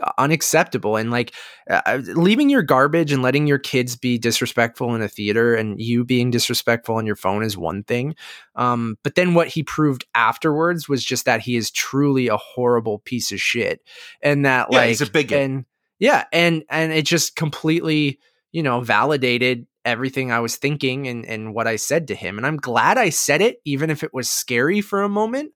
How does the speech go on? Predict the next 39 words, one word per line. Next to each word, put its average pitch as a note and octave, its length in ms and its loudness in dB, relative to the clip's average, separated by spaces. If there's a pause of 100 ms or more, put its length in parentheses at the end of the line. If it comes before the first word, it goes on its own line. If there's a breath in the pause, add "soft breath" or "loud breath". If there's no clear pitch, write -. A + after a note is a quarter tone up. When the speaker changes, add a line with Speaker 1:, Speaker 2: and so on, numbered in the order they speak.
(440 soft breath)
Speaker 1:
um, D#3 500 2
afterwards, G#3 640 -2
'cause, F#3+ 200 0
like, G3 220 2
you A#3 80 -6
know, B3+ 100 2
I, G#3+ 220 4
I B3+ 40 4
can D4+ 160 -2
hold F3 300 2
my C#3 240 0
own. D#3+ 280 0
I'm D3+ 120 0
like, D3+ 140 -4
"I G3+ 60 2
don't A3+ 120 2
know D3 100 4
what C#3 160 2
this, C3+ 140 -2
this C3 120 -6
guy B2+ 200 2
is B2 120 -2
gonna B2 220 -2 (240)
do, B2 340 2
but, G#2+ 180 0
like, G#2 320 -2 (320 soft breath)
if A#2+ 140 -2
he B2+ 80 0
was B2 160 0
to B2+ 120 0
jump A2+ 380 -2
me A#2 160 -6
or A2+ 100 0
something, A#2 420 -2
okay, A#2+ 280 0
I'll G2 120 2
figure A2 360 0
it G#2 80 2
out." G#2+ 260 0